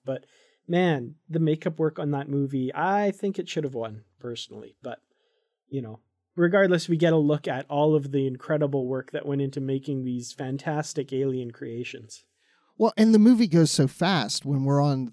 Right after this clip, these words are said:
Speaker 2: the Yorktown and we're seeing all these different aliens in the background. A lot of them you're not getting a real close-up look
Speaker 1: Mm-hmm.
Speaker 2: at. This book would actually give us the opportunity to get a close-up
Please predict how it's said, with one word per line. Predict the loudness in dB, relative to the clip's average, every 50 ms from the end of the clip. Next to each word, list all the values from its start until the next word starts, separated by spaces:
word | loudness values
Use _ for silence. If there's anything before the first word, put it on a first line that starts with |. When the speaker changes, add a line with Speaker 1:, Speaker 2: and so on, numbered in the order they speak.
| -8 -6
Speaker 2:
the | -4 -4 -2 -4 -4 -4 -6 -8 -10 -10
Yorktown | -2 2 2 2 2 2 -2 -8 -12 -10 -10 -10 -10 -10 -10 -8
and | -6 -4 -4 -4 -4
we're | -4 -4
seeing | -4 -2 0 2 2 2
all | 2 2 0
these | -2 -4 -4
different | -6 -6 -6 -4 -4 0
aliens | 2 2 2 2 2 0 -2 -4
in | -6
the | -6
background. | -4 -4 -4 -4 -4 -4 -6 -6 -6 -6
A | -6
lot | -2 0 0 0
of | 0
them | -2 -2 -2
you're | -2 -2
not | -2 -4 -4 -4
getting | -6 -6 -6 -4 -6 -6 -8 -8
a | -8
real | -6 -6 -4 -6 -6
close-up | -8 -8 -8 -8 -6 -6 -6 -8 -8 -2
look | 0 0 0 2
Speaker 1:
Mm-hmm. | 0 -2 -6
Speaker 2:
at. | -8 -4 -2
This | -2 -2 -2
book | -2 -2 -2 -2 -2 -2
would | -4 -6 -4
actually | -4 -4 -6 -6 -6 -8 -6
give | -6 -6 -6
us | -6 -6 -6
the | -4 -4
opportunity | -4 -6 -8 -10 -8 -6 -4 -4 -2 -4 -4
to | -6 -8
get | -8 -8 -8
a | -10
close-up | -8 -8 -8 -8 -8 -10